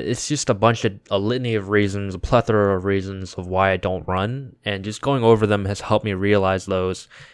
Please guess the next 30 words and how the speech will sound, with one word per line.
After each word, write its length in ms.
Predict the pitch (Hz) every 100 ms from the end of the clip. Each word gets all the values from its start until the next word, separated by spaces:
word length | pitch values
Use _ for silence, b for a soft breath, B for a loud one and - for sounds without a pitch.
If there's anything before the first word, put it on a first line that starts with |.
| B
and 180 | 101 101
just 160 | 113 117
kinda 220 | 143 113
narrow 340 | 101 104 101
it 100 | 92
down 340 | - 92 101 98
to 400 | 107 101 92 87
why 160 | 98
those 220 | 101 104 95
reasons 480 | 98 92 95 - - b -
absolutely 480 | 107 - 107 90 95
suck 320 | - 107 107
as 160 | 104
excuses 760 | 95 - - 104 - 139 135 - _ _ - -
and 520 | 104 98 98 95 87 - _
how 260 | - 110 104
I 60 |
can 220 | 104 104
just 180 | 92 92
sort 160 | - 101
of 80 | 92
get 140 | 98
around 320 | 90 90 113
it. 180 | 147 151 _ b b b b b _
So 180 | - 117
for 140 | -
you 120 | 127
guys, 420 | 120 113 107 - -
you 100 | 95
know, 340 | 101 98 98